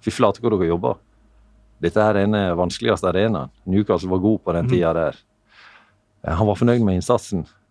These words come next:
Speaker 1: og nå skal vi ha det moro hjem igjen. «Nå ringer dere til alle og sier dere kommer sent hjem igjen, og så tar vi pub til pub.» Fra Newcastle, <laughs> den lengste reisa. Altså, og så supporterne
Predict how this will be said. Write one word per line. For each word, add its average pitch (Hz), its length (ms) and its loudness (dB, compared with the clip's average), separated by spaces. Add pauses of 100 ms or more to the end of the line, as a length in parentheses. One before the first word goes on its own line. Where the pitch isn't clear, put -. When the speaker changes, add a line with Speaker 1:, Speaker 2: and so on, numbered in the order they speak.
(140)
Speaker 1:
og 87 100 -2
nå 101 100 4
skal 110 140 -2
vi 101 60 4
ha 95 80 2
det 92 80 0
moro 92 280 2
hjem 92 220 0
igjen. 65 160 -8 (320)
«Nå 117 140 4
ringer 123 260 4
dere 135 160 2
til 101 120 2
alle 95 180 2
og 135 40 -2
sier 104 180 2
dere 120 120 0
kommer 95 260 -2
sent 120 240 -2
hjem 117 240 0
igjen, 110 220 0 (500)
og - 80 -12
så 110 120 0
tar 117 160 2
vi 95 80 2
pub 98 260 -2
til 90 100 -2
pub.» 73 300 -2 (880)
Fra 180 400 6
Newcastle, 123 560 2
<laughs> - 200 0
den 123 280 2
lengste 139 340 4
reisa. 143 500 4 (1000)
Altså, 127 260 4 (1500)
og 107 80 6
så 156 160 2
supporterne 139 840 4